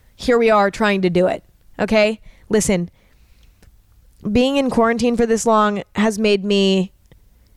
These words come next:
really, um, for, run out of things to talk about. And so me going on the Twitter and asking you guys for questions about traveling, listen, it's, it's a stretch, I know,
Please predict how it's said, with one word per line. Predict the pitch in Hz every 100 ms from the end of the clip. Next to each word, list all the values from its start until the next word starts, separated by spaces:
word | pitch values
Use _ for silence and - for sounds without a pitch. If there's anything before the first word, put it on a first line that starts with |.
| _ _ _ _ _ _ _
really, | 208 208 233 269 277 262 247 233 226 214 208 196
um, | 185 196 185 180 170 170 180 - _ _ _ _ _ _ _ _ _ _ _
for, | - 240 190
run | 208 220 240
out | 247 240
of | 208
things | 214 196
to | 196
talk | 185 180 220
about. | 226 233 - _ 214
And | 220
so | 202 208 202 - -
me | - 214 233
going | 226 226
on | 220
the | 208
Twitter | 202 202
and | 196
asking | 185 190 - 208
you | 202
guys | 196 -
for | -
questions | - 196 226 208
about | 185 180 -
traveling, | - 185 185 233 262 294 - - - - - - -
listen, | 220 190 175 -
it's, | 220 - - -
it's | 233 233
a |
stretch, | - - 202 180 - -
I | 202 202
know, | 185 190 254